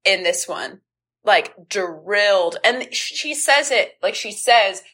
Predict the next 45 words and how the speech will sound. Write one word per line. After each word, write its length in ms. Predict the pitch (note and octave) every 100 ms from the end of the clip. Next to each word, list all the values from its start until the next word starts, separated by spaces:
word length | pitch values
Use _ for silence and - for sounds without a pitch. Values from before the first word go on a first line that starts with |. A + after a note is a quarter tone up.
| _
"Our 200 | G3 F3+
family." 640 | - G#3 G#3 F#3+ C#3 - _ _ -
And 100 | -
I 80 | A#3
feel 180 | B3 C4+
like 180 | D#4 E4
once 340 | A#3+ A#3 -
you 120 | B3+ B3
say 520 | - - G3 G3+ C4
it, 160 | C4+ _ _ _ _
that 220 | A3 -
kind 240 | - G#3+
of, 100 | A3+
like, 220 | A3+ G#3 -
ruins 400 | F3+ F#3 G#3+ A3
it 180 | A3
for 120 | - C#4+
me. 380 | C#4 D4 D#4 _ _ _
Like, 160 | A3 G#3+
I 140 | A3 A3+
like 340 | A3+ G#3+ G#3+
the 100 | B3 A3+
idea 360 | G#3+ G#3+ G3
of, 80 | G3
like, 240 | G#3 G3 -
oh, 420 | D4 D#4 D4 - _ _ _ -
a 140 | C4+
friend 880 | - - - C4 C4+ C#4 C4+ C4 C4 - -
group 300 | C4 B3+ C4
that 120 | B3+
is 200 | A#3 A3+
so 180 | A#3+ A#3+
close 760 | A#3+ A#3+ A3+ A3+ A3+ - - _ - _
and, 640 | A3 G#3+ G#3 G3+ G3+ G3 - - _ _ _
like, 220 | F#3+ F3+
s-, 240 | - - -
has 300 | - A3 G#3
such, 360 | - G#3 G#3 -
like, 140 | A3 A3
an 160 | F#3+ -
intimate 540 | G#3+ G#3 G#3+ G#3 -
relationship 680 | G3+ G3 G#3 G#3 G3 G#3+ G#3+
with 120 | G#3+
one 180 | F#3+ G3+
another. 540 | F#3 F#3 F3 E3+ E3+